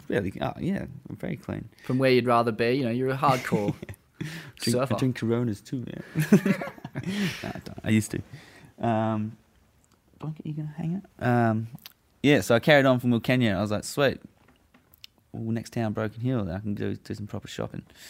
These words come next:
Speaker 1: Get myself some green tea. Get myself a couple of beers for take down to Cactus." Um, and, yeah,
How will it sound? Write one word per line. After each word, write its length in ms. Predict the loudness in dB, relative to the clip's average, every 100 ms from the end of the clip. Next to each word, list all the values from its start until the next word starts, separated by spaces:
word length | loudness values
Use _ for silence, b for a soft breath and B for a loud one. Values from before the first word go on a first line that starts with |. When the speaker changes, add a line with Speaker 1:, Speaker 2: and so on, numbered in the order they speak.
| B B B B
Speaker 1:
Get 120 | -4
myself 260 | -2 0 0
some 140 | 0
green 240 | 2 2 0
tea. 320 | 0 -2 -2 -10 b b b b _ _ -14
Get 80 | -10
myself 200 | -8 -6
a 20 |
couple 200 | -6 -8
of 80 | -4
beers 460 | 0 0 -2 -8 -20 -20 _
for 240 | -14 -12 -12 -10
take 180 | -10 -6
down 200 | -6 -6
to 40 |
Cactus." 480 | -8 -8 -8 -12 -14 -16 -6
Um, 600 | -2 0 0 -2 -4 -8 _ _ _ _ _ _ _ _ _ B B B _
and, 680 | -2 2 2 2 2 0 -2 -8 -4
yeah, 280 | 0 0